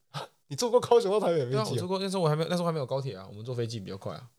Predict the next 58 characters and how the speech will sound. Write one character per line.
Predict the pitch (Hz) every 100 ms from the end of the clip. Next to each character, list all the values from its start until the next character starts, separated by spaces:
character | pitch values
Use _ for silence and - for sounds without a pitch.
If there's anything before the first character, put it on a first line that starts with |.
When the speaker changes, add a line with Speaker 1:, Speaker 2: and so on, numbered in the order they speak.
| _ _
Speaker 1:
哦， | 139 180 185
四 | 180 214
十 | 147 147
分 | 139
钟 | 131 127
哦。 | 120 135 -
Speaker 2:
对， | 95
Speaker 1:
哦， |
那， | 156
Speaker 2:
四 |
十 | 185
分 | 196
钟。 | 196
Speaker 1:
那 | 180
如 |
果 | 165
这 | 143 156
是 | 156 156 151
三 | 135 143 151
倍 | 156 127
的 | 113
话？ | 123 117 104 110 _ _ _
Speaker 2:
大 | 101
概 | 98
就 | 98
三 | 92 92
倍， | 87 -
所 | 107
以 |
大 | 113
概 | 113
有 | 107 90 82 -
两 | 98 95
千， | - 104 98
应 |
该 | 123
有 | 113
一 | 120
两 | 98
千 | 95 98
公 | 95
里。 | 92 - - _
因 | 175
为 |
胡 | 170 143
志 | 170
明 | 147 117
其 | 110
实 | 120
也 |
不 | 98
是 | 107 123
到 | 123
南 | 110 92 98
越 | 107 107
的 | 92
最 | 95 117 98
南 | 82